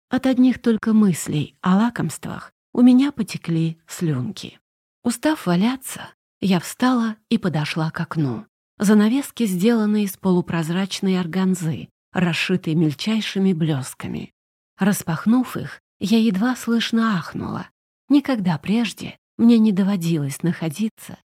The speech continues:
на такой высоте. Какой это этаж? Десятый? Да откуда же мне знать? Я ведь выше четвёртого никогда не поднималась.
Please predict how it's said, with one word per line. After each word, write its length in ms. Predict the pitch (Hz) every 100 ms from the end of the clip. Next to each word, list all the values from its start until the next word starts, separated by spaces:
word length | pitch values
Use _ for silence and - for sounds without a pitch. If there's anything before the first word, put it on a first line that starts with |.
| -
на 100 | 226
такой 360 | 226 - 247
высоте. 640 | 208 - 208 - 160 165 - _ _ -
Какой 400 | 180 - 262 262
это 260 | 262 254
этаж? 480 | 254 170 143 151 - _ _ _
Десятый? 760 | 165 147 220 285 - 190 - _ _
Да 180 | 226 240
откуда 380 | 233 - 311 254
же 140 | 226
мне 220 | 220 214 202
знать? 460 | 160 131 - - _ _ _ _
Я 180 | - 285
ведь 220 | 233 185
выше 300 | 180 196 -
четвёртого 760 | 180 202 208 247 226 - 123 - - _ _
никогда 440 | 247 233 254 226 247
не 140 | 233
поднималась. 760 | 240 208 247 170 127 - -